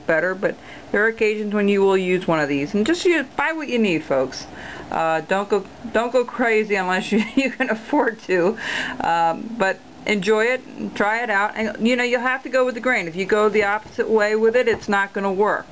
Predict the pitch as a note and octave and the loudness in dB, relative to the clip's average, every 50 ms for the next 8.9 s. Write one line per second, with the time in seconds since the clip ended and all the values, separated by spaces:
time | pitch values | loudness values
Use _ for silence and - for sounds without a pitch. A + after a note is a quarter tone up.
0 | - - D3+ D3+ D3+ - E3+ E3 F#3 A3 A3 F#3+ E3+ D#3+ D#3+ D#3+ - - D#3+ D#3+ | -10 -6 -4 -2 -2 -2 -2 -2 -2 -4 -4 -2 -2 -2 -2 -2 -4 -4 -4 -2
1 | - G3+ F3+ - F3+ D#3 D#3 D#3 D#3 D#3+ D#3+ D#3 D#3 D3+ D3+ - - F3 E3 D#3+ | -2 -2 -2 0 0 0 0 2 0 0 0 0 0 -2 -2 -2 -2 -2 -2 -2
2 | - - - - - - - - - - - - - - - - F3 E3+ D#3 C#3 | -4 -6 -14 -20 -20 -20 -20 -18 -18 -16 -16 -16 -18 -10 -4 -2 -2 0 0 -2
3 | - - - F3+ F3 E3 - - F3+ F3+ F3+ - E3+ F3+ F#3+ G3+ G3 G3+ G3+ G3+ | -4 -4 -2 -2 -2 0 0 -2 -4 -2 0 -2 -2 -2 0 -2 -2 -2 -4 -4
4 | - G#3 F#3 F#3 F#3 - G3+ F#3 - - F3 E3+ - E3+ E3+ F3 E3+ E3+ E3 E3+ | -2 -2 -2 -2 -4 -6 -8 -6 -2 -2 -2 -2 0 2 4 4 4 2 2 0
5 | E3 D3 C#3+ - D3+ D3 D3+ D3+ D3+ D3+ - - D#3 D3+ C3+ E3+ D#3 D#3 D3+ D3+ | -2 -2 -4 -6 -8 -4 -2 -2 -2 -2 -2 0 0 0 2 2 2 2 2 2
6 | C#3+ D3+ D3 D3 D3+ - D3+ - - C#3+ D3 C#3 B2+ B2+ - - - - - - | 2 0 0 0 -2 -4 -6 -4 -2 -2 -2 -2 -2 -6 -10 -8 -8 -8 -8 -8
7 | - - - - G3+ A#3 B3+ C#4+ D#4 D#4 - C4 A#3 B3 B3 - - A#3 A3 - | -10 -10 -6 -4 -2 0 0 0 -2 -2 -4 -2 -2 -2 -2 -2 -4 -6 -4 -2
8 | - B3 A3 A3 - - G#3+ G3+ F3+ F#3+ E3+ F#3+ F#3+ F#3+ F#3+ F#3+ G3+ | 0 -2 -2 -2 -2 -2 0 0 0 0 0 2 2 2 2 0 -2